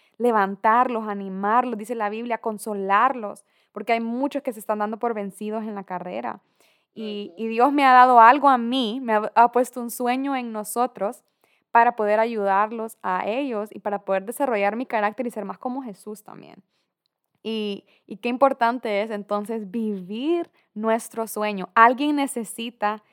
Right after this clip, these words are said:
Speaker 1: de eso que Dios te ha dado, porque creo yo también que los sueños que vienen de parte de Dios, ¿cómo los identifico de una manera?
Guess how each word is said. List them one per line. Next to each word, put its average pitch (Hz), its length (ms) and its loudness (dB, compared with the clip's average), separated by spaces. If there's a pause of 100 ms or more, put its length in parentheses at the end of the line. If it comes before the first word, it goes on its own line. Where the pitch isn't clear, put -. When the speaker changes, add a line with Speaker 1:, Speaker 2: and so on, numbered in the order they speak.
(200)
Speaker 1:
de 214 120 2
eso 262 180 0
que 233 120 -2
Dios 208 180 -2
te 220 100 -4
ha 214 40 2
dado, 220 220 4
porque 254 220 -4
creo 247 220 -2
yo 269 180 0
también 233 300 -4
que 233 140 -10
los 214 140 -8
sueños 220 420 -10
que - 160 -10
vienen 208 320 -6
de 214 80 -4
parte 196 360 -4
de 226 180 -8
Dios, 185 340 -6
¿cómo 240 180 -4
los 262 160 -2
identifico 226 600 -6
de 226 60 -2
una 233 100 -4
manera? 208 360 -4